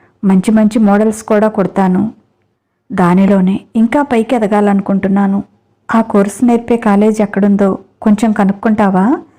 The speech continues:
అంది. "శభాష్ ధరణి,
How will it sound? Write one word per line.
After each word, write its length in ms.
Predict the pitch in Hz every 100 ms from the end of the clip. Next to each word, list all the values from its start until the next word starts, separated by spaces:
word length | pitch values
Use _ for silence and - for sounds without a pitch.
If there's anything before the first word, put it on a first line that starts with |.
| _ _ -
అంది. 380 | 202 190 190 - _ _ _ _ _ _ _ -
"శభాష్ 440 | 180 175 180 196 -
ధరణి, 440 | 196 185 185 190